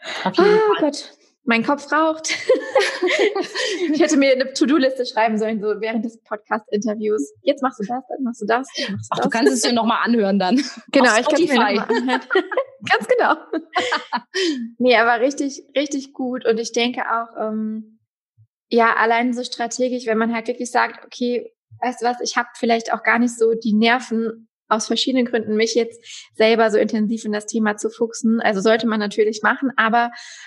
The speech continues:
Speaker 2: auch eine Beratung in Anspruch zu nehmen von zum Beispiel dir,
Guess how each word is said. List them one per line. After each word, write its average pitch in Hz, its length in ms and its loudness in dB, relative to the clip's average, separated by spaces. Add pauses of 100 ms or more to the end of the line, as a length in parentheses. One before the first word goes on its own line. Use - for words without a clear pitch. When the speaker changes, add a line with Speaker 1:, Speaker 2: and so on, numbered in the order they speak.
(140)
Speaker 2:
auch 214 160 -2
eine 233 100 6
Beratung 220 500 0
in 208 120 -6
Anspruch 220 380 -6
zu 214 140 -4
nehmen 220 280 0
von 226 320 0
zum 214 180 -2
Beispiel 214 420 -2
dir, 269 400 2